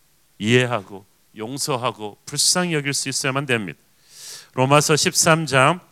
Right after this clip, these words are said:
십이 절 십사 절 읽습니다. "밤이 깊고 낮이 가까웠으니 그러므로 우리가 어둠의 일을 벗고 빛의 갑옷을 입자. 낮에와 같이 단정히 행하고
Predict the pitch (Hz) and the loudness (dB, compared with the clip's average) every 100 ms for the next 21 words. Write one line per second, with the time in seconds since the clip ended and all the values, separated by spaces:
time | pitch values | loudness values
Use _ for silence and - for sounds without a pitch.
0 | - - - 143 147 143 135 - - 151 | -14 -6 -4 -2 0 0 -2 -4 0 2
1 | 131 117 123 - - - 95 80 _ _ | 4 2 -2 -2 0 0 -2 -12 _ _
2 | _ _ _ _ - - - _ 131 131 | _ _ _ _ -20 -20 -20 _ 2 4
3 | 143 131 143 _ 135 135 131 117 131 127 | 4 2 0 _ 4 6 6 6 4 4
4 | 139 123 - 135 127 120 - 123 110 85 | 0 0 4 6 6 4 -2 0 -2 -2
5 | _ - 147 156 151 127 85 - - 147 | _ -2 4 4 6 2 2 -4 -4 -2
6 | 139 123 82 _ _ - 175 202 185 151 | 4 4 4 _ _ -2 0 2 4 4
7 | 135 127 127 - - 143 190 - _ - | 2 2 -2 -2 -2 0 0 -4 _ -16
8 | 156 - 190 175 143 143 139 143 170 - | -4 2 2 4 4 2 2 0 -2 -4
9 | _ 143 - 120 98 95 _ _ _ 151 | _ -8 -2 0 -2 -4 _ _ _ 6
10 | 165 180 175 160 156 147 - - 143 101 | 6 8 8 8 8 4 0 0 2 2
11 | - _ - 123 151 147 151 156 160 131 | -2 _ 2 4 4 2 2 2 0 -2
12 | 131 127 113 101 78 | 0 -2 0 -2 -2